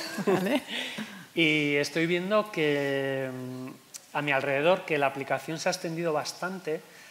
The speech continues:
Speaker 2: sobre todo porque los profesionales y las profesionales que, que lo hemos aplicado nos hemos dado cuenta que es útil, que es sencillo y que se puede manejar en cualquier situación. Entonces, no estamos hablando de una formación excesivamente compleja.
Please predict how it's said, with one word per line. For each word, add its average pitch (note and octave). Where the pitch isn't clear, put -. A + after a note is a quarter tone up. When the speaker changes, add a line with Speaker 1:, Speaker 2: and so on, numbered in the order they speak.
Speaker 2:
sobre D#3
todo F#3
porque D#3
los C#3+
profesionales D#3
y E3
las D#3
profesionales E3
que, C3
que C3+
lo C#3
hemos D#3
aplicado E3
nos D3+
hemos D3+
dado D#3+
cuenta E3
que F#3
es -
útil, G3+
que F3+
es F3
sencillo G#3
y D#3+
que C#3+
se C#3+
puede F#3
manejar D#3+
en E3
cualquier C#3
situación. B2
Entonces, E3
no E3
estamos E3+
hablando E3+
de D#3
una D#3+
formación D#3
excesivamente D3+
compleja. D#3